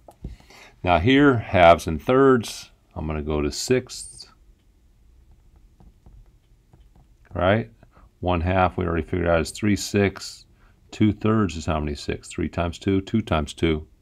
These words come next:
That's a total of seven six. Now, I'm not gonna bother making that improper yet, or, uh, uh, mixed number yet,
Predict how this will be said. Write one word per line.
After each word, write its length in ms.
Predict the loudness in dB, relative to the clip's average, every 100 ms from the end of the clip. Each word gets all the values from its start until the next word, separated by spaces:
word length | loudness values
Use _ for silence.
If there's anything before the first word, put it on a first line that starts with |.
| _ _ -20 -20 _ _ -20 -12 2
That's 220 | 2 2
a 40 |
total 300 | 0 4 4
of 120 | 4
seven 540 | 0 -6 2 2 2 -2
six. 680 | -4 -4 -4 -6 -16 -20 _ _ -20 -20 -2
Now, 60 | 2
I'm 60 |
not 180 | 4 4
gonna 180 | 4 2
bother 680 | 4 8 8 8 4 4 -4 -20 _ _ -8
making 440 | -2 -2 0 -2 0
that 280 | 2 0 -2
improper 720 | -6 -6 -2 2 2 0 -8
yet, 260 | -6 -8 -8
or, 320 | -2 2 2 2
uh, 300 | 2 0 -6 -20 _ _ _ _ _ _ _ _ -12
uh, 140 | -8 -4
mixed 260 | -6 -4
number 220 | -6 -4 -6
yet, 280 | -8 -12